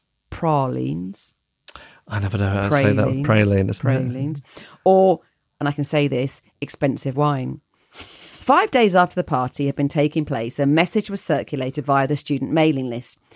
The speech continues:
Speaker 1: "Those of you who haven't paid their five euro contribution to the thank you gift, please do asap."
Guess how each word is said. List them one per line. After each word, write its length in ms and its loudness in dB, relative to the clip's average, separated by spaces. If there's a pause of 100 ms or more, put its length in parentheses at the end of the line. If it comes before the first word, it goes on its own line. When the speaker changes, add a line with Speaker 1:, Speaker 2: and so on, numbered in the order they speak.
(200)
Speaker 1:
"Those 260 4
of 60 0
you 60 6
who 60 6
haven't 200 0
paid 280 2
their 140 2
five 320 2
euro 220 -2
contribution 760 -2
to 120 -2
the 260 0 (220)
thank 260 0
you 120 -2
gift, 320 0 (200)
please 320 2
do 220 4 (100)
asap." 540 -2